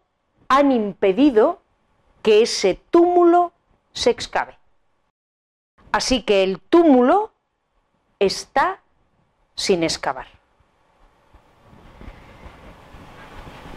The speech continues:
La parte más espectacular, presumiblemente, de todo el complejo está todavía por aparecer.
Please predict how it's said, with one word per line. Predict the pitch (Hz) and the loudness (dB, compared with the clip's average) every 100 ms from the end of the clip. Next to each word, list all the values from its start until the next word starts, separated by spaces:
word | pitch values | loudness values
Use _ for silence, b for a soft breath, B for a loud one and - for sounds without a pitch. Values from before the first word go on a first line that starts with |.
| - - | -20 -4
La | 247 247 240 | 0 2 2
parte | 311 294 - 208 165 - _ - | 2 0 -2 -2 -4 -10 _ 0
más | 220 277 320 302 | 2 2 2 -2
espectacular, | 269 - 254 262 233 226 196 165 - _ - | -2 -4 -4 -4 -2 0 0 0 -8 _ -6
presumiblemente, | 240 220 233 240 294 285 220 202 180 - 175 156 _ _ _ _ - | -4 -2 -2 0 2 0 0 -4 -6 -4 -4 -4 _ _ _ _ -6
de | 190 214 | -2 0
todo | - 294 240 | 2 4 4
el | 196 | 2
complejo | 226 254 285 285 - 392 440 _ _ _ _ _ _ _ _ - | 0 0 2 0 0 -2 -4 _ _ _ _ _ _ _ _ -6
está | 202 - - 220 220 | -4 -4 -2 -2 -2
todavía | 190 220 277 208 185 269 _ _ _ _ _ _ | -2 -2 -4 -4 -4 -6 _ _ _ _ _ _
por | 180 185 | -2 -2
aparecer. | 220 190 185 - | -2 -6 -8 -14